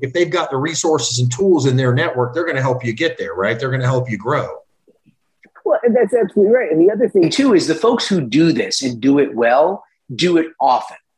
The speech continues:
Speaker 2: So very few people just say, "Oh, I'm gonna invest in one company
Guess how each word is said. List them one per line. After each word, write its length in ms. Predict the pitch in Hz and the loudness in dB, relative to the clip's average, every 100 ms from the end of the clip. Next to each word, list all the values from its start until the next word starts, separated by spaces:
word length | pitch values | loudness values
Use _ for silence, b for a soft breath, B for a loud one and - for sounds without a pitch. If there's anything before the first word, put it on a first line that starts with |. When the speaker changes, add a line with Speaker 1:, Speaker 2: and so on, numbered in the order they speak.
| _ _ _ | _ _ _
Speaker 2:
So 180 | 208 180 | -4 -2
very 300 | 180 254 226 | 0 0 -2
few 240 | 233 202 | -6 -6
people 320 | 208 180 175 | -6 -4 -2
just 180 | 147 156 | -2 -2
say, 160 | 165 143 | -2 0
"Oh, 120 | 160 | 0
I'm 100 | 165 | 0
gonna 160 | 170 | -2
invest 400 | 151 131 143 139 | -4 -2 -4 -4
in 120 | 127 120 | -6 -4
one 220 | 135 139 | -2 0
company 500 | 135 127 127 120 | -2 -2 0 0